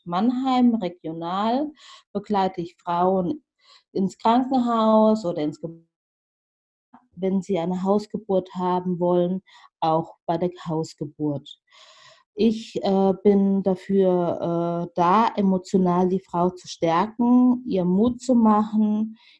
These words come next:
ihr Energie zu geben, eine selbstbestimmte,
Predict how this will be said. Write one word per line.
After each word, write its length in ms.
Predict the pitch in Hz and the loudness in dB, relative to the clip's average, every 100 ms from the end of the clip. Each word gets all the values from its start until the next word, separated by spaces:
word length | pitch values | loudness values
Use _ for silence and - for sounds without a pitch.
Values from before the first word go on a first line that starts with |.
| _ - | _ -2
ihr 200 | 196 - | 0 2
Energie 540 | 190 185 180 202 247 | 2 0 0 2 0
zu 160 | 254 240 | 0 -2
geben, 640 | - 208 208 202 202 202 | 2 4 4 2 0 0
eine 240 | 175 175 175 | 0 -2 -2
selbstbestimmte, 1300 | 208 214 247 - 220 - 196 208 214 - 202 202 202 | 2 2 2 -4 -6 -2 0 0 -2 -4 0 0 -2